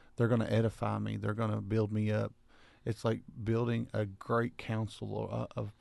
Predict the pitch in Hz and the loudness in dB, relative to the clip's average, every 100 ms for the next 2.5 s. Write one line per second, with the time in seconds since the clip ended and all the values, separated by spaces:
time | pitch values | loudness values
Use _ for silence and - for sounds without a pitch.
0 | - 104 101 110 110 107 104 104 104 104 | -4 -2 0 2 2 2 2 2 0 -2
1 | 107 107 107 104 107 110 107 107 107 104 | 0 2 0 0 -2 -4 -6 -4 -2 -4
2 | - - - 107 107 | -8 -18 -4 -2 -2